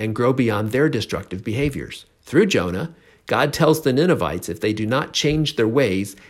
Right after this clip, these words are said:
they will wind up in utter destruction. And to Jonah's surprise, the people actually do change.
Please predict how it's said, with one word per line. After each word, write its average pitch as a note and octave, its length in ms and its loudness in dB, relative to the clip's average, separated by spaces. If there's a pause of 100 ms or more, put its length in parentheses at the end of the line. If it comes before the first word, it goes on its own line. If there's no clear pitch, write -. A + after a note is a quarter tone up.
(100)
they A#2+ 100 0
will A#2+ 160 2
wind C3 320 2
up C#3 300 2
in B2 280 0
utter G2+ 200 -4
destruction. G#2 680 -4 (220)
And D3+ 140 4
to D#3+ 80 4
Jonah's G#3 380 6
surprise, D3 640 0
the A#2+ 80 0
people F#3+ 500 0
actually E3+ 460 -2
do A#2 240 -2
change. C3 580 -4